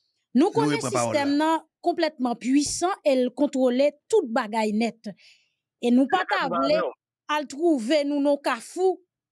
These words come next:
Speaker 1: nous courir là et puis nous tomber puis devant dans même piège là encore parce que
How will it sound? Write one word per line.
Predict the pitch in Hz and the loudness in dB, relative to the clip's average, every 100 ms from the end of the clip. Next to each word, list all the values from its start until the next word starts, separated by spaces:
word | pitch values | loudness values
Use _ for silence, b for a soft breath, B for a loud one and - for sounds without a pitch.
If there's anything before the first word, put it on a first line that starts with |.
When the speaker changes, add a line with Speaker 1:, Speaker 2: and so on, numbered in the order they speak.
| _ _ - | _ _ 0
Speaker 1:
nous | 269 339 | 2 2
courir | - 359 330 302 | 2 2 2 2
là | 320 349 339 | 2 2 0
et | |
puis | 285 | -2
nous | 277 285 277 | -2 -2 -2
tomber | 294 269 311 | -2 0 0
puis | 302 | 0
devant | 269 262 277 | -2 0 0
dans | 277 254 | 2 4
même | 262 403 349 | 4 4 0
piège | 254 269 208 | -2 -4 -2
là | 240 233 | -4 -6
encore | 240 262 285 | -6 -6 -4
parce | 240 | -6
que | - | -6